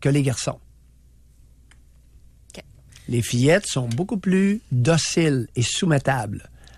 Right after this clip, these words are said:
Speaker 1: Alors, la mère qui est autoritaire, la fillette va se soumettre. La mère qui est autoritaire, le garçon, euh, peut répondre moyennement.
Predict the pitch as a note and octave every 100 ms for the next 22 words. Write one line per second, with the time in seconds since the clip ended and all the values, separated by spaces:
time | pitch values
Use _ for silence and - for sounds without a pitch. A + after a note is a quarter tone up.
0 | - A#2 A#2 B2+ D#3+ G#3+ G3 - C#3 C#3
1 | D3 B2+ A#2 F3+ F#3+ C3+ - C#3 D#3 C#3
2 | - - C3 A#2 - - - - - F#2+
3 | E3 G#3 F3 D#3 C#3+ C#3+ C3 A#2+ F3+ G#3+
4 | G#3 D#3+ C3 B2 A2 - D#3+ F3+ G#3+ G#3
5 | - - - - - - - B2+ C3 C3+
6 | C#3+ D3 D3+ D#3+ E3+ F3 F3+ F3+ E3+ F#3
7 | F#3 G3 F#3+ G#3+ G#3+ A3 A3 A3 G#3